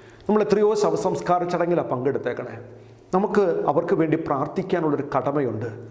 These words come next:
പിന്നീട് നമ്മൾ എന്തെങ്കിലും അവർക്ക് വേണ്ടി പ്രാർത്ഥിച്ചോ? പ്രിയപ്പെട്ടവരെ, നമുക്കൊരു നിമിഷം ഈ ആത്മാക്കളെല്ലാം ദൈവസന്നിധിയിലേക്കൊന്ന് സമർപ്പിക്കാം. ഈ ആത്മാക്കളുടെ മേലെല്ലാം ദൈവത്തിൻ്റെ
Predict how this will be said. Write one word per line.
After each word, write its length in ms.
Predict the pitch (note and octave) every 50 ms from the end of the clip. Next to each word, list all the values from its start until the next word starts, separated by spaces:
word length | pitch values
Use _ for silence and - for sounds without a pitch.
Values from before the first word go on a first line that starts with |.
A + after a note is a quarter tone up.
| - - - - -
പിന്നീട് 260 | F3 D#3 E3+ F#3 F3
നമ്മൾ 200 | E3 D3+ D3+ D3+
എന്തെങ്കിലും 420 | C3+ C3 D3 D3+ E3+ D#3 D3 D3 C3+
അവർക്ക് 200 | C3 A#2+ - C#3+
വേണ്ടി 200 | B2 B2 A#2+ B2
പ്രാർത്ഥിച്ചോ? 600 | B2 - - - A2+ A2+ - C#3 A#2+ - - - - - - - - - - - - - -
പ്രിയപ്പെട്ടവരെ, 540 | B2 A#2+ A#2 - A#2 B2 B2 B2 B2 B2 B2 B2 B2 - - - - - -
നമുക്കൊരു 320 | G3+ G3 F#3 - C#3 B2 A#2+
നിമിഷം 340 | A#2+ B2 B2 - - B2 - - - - - - - - -
ഈ 40 | D#3 D3+
ആത്മാക്കളെല്ലാം 880 | B2+ A#2+ A#2 - C3 B2+ B2+ B2+ C3+ B2+ A#2+ A#2 A#2+ B2 B2+ C3 B2+ A#2
ദൈവസന്നിധിയിലേക്കൊന്ന് 880 | A2+ A2+ A2+ A2+ - - A2 A2 A2 A2+ A2+ A2 A2+ A2+ A2+ A#2 A2 G#2
സമർപ്പിക്കാം. 600 | - A2+ A2 A2 A2 A2 - C3 B2 A#2 A2 - - - - - - - - -
ഈ 40 | D#3+ D3+
ആത്മാക്കളുടെ 580 | C#3+ D3 D3 D3 D#3+ D#3+ D#3+ D#3+ D#3+ D3+ D3+
മേലെല്ലാം 440 | D3 D3+ C#3+ C3+ C3+ C#3 C#3 D3 C#3
ദൈവത്തിൻ്റെ 640 | B2+ B2+ B2 C3 B2 - - - C#3+ C#3 C#3 C#3